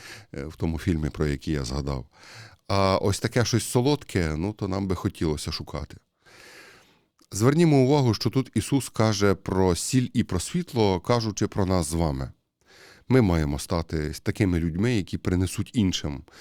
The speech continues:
ось цей, можливо, якийсь спокій, умиротворення, м, якусь добру, добру справу, е, принесемо якесь добре діло, якось підтримаємо, можливо, якось заспокоїмо,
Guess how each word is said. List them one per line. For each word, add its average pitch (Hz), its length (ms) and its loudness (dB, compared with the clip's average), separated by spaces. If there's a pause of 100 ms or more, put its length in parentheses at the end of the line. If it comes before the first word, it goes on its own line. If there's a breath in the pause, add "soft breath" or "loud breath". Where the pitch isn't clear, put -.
(400 loud breath)
ось - 140 -8
цей, 78 160 -2
можливо, 76 440 -2
якийсь 73 340 -6
спокій, 120 500 -2
умиротворення, 85 1080 0 (540 soft breath)
м, 64 140 -8
якусь 85 300 -2
добру, 87 360 2
добру 95 340 2
справу, 82 640 0 (540 soft breath)
е, 78 400 -8
принесемо 90 580 2
якесь 85 260 0
добре 90 300 4
діло, 76 640 0
якось 90 320 -4
підтримаємо, 80 880 -2 (280 loud breath)
можливо, 101 360 2
якось 87 280 0
заспокоїмо, 76 880 -2